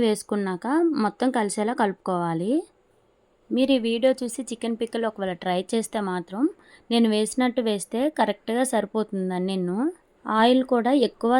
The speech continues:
తక్కువ కాకుండా కరెక్ట్గా సరిపోతుంది. మీరు చికెన్ ముక్కలు ఆయిల్లో సరిగ్గా డీప్ ఫ్రై చేయకపోతే మాత్రం చికెన్ పచ్చడి మాత్రం ఎక్కువ రోజులు నిల్వ ఉండదండి. మనం చక్కగా ఆయిల్లో వేయించుకుంటేనే మనకి పచ్చడి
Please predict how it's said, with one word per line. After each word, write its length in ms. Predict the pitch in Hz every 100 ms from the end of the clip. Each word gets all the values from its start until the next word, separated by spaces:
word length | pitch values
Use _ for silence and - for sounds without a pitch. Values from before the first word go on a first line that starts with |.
| 254
తక్కువ 260 | 202 226 233 220
కాకుండా 500 | 202 202 196 196 208 262
కరెక్ట్గా 440 | 226 202 - 214 247
సరిపోతుంది. 680 | 226 196 208 202 185 175 180 254 381 _ _ 233
మీరు 140 | 262 -
చికెన్ 300 | 233 254 269
ముక్కలు 340 | 254 240 208 247 311 214
ఆయిల్లో 340 | 208 226 254 262
సరిగ్గా 340 | 240 208 202 233 208
డీప్ 160 | 214
ఫ్రై 120 | 233 220
చేయకపోతే 520 | 208 196 - 208 202 190 180
మాత్రం 260 | 170 220 269 262
చికెన్ 300 | 226 240 254 247
పచ్చడి 340 | 220 - 214 214
మాత్రం 220 | 190 226 233 190
ఎక్కువ 180 | - 220
రోజులు 180 | 220 214
నిల్వ 240 | 190 185 202 185
ఉండదండి. 520 | 175 170 160 156 190 339 _ _ _ -
మనం 220 | 233 233 220
చక్కగా 360 | 196 - 226 254 -
ఆయిల్లో 260 | 202 214 226 214
వేయించుకుంటేనే 800 | 202 208 208 - 208 196 208 285 330
మనకి 240 | 240 214 196 208
పచ్చడి 380 | 196 - 226